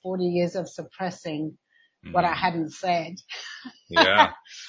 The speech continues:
Speaker 1: So, yeah,
Speaker 2: It's
Speaker 1: it's, um,
Speaker 2: powerful. It really
Speaker 1: you've
Speaker 2: is.
Speaker 1: gotta keep healing. You've just gotta keep doing the work. Otherwise, there's always something that comes up, always something. It's like, "Hmm, where's that coming from?" Look at it. It, it's simple for, for us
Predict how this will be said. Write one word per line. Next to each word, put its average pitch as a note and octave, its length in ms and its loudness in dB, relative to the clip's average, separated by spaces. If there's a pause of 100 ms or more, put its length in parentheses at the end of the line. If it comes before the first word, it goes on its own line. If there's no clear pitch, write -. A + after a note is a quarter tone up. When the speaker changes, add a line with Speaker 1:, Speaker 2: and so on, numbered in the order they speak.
(680)
Speaker 1:
So, G#3 920 4
yeah, F#3+ 520 4
Speaker 2:
It's F3+ 120 2
Speaker 1:
it's, - 20 -10 (160)
um, G#3+ 60 6
Speaker 2:
powerful. F#3+ 320 2
It - 580 -12 (160)
really G#3+ 140 4
Speaker 1:
you've E3+ 100 -2
Speaker 2:
is. - 60 -2
Speaker 1:
gotta C4+ 320 8
keep A#3+ 240 2
healing. A#3 520 2
You've F#3+ 200 -4
just C4+ 320 -4
gotta A3+ 240 4
keep A3+ 320 -6
doing G#3+ 240 -2
the F#3+ 80 -2
work. G#3+ 360 4
Otherwise, G#3+ 500 2 (380)
there's C#4 140 2
always D#4+ 400 4
something A#3 440 -4
that F3+ 200 0
comes F3+ 300 -6
up, D#3 220 -4 (100)
always D#4+ 360 2
something. C4+ 320 -2
It's F#3+ 220 -4
like, A3 180 -10
"Hmm, D#4+ 380 4
where's D4+ 340 2
that D4 180 2 (100)
coming F#3 280 2
from?" D#3+ 380 -4 (160)
Look A#3+ 300 6
at B3+ 100 2
it. B3+ 200 8 (500)
It, C4 200 -8 (120)
it's C4 280 -2
simple C#4 360 4
for, A3 460 6
for G#3 260 2
us G3 160 2